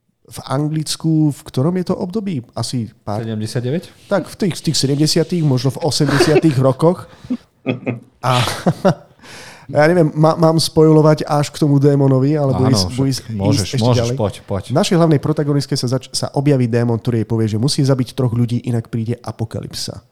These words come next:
Speaker 1: A pokiaľ týchto troch ľudí nezabije, tak proste zahynú všetci ľudia na svete.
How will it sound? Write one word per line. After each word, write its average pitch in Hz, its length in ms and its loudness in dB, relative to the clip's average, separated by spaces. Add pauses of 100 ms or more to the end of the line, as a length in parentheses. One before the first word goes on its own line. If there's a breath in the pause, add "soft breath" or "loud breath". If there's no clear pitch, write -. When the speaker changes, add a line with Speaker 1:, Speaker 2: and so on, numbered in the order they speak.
(200)
Speaker 1:
A - 80 -14
pokiaľ 165 280 0
týchto 127 260 -4 (260)
troch 120 240 -4
ľudí 110 220 -4
nezabije, 120 480 -2
tak 113 140 -6
proste 117 240 -6
zahynú 110 320 -2
všetci 107 400 -6
ľudia 104 380 -6 (160)
na 107 160 -12
svete. - 400 -10